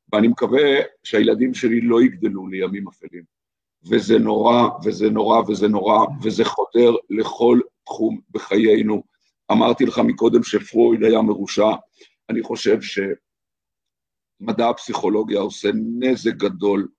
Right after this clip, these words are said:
לחברה. עכשיו, מילא שבן אדם, סליחה אם אני אפגע פה באחד הצופים,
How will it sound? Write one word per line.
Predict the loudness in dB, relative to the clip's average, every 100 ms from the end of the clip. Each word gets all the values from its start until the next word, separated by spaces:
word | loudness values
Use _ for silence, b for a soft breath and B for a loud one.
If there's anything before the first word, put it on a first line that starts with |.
| -4
לחברה. | -4 -4 -4 -2 -2 -2 -2 -2 _ _ _ _ _ _
עכשיו, | -4 -2 0
מילא | 0 2 2
שבן | 0 0 0
אדם, | 0 0 0
סליחה | 0 -2 -2 0
אם | 0
אני | -2 -6
אפגע | -6 -6
פה | -4 -2
באחד | -2 -2 -4
הצופים, | -6 -10 -10 -10 -10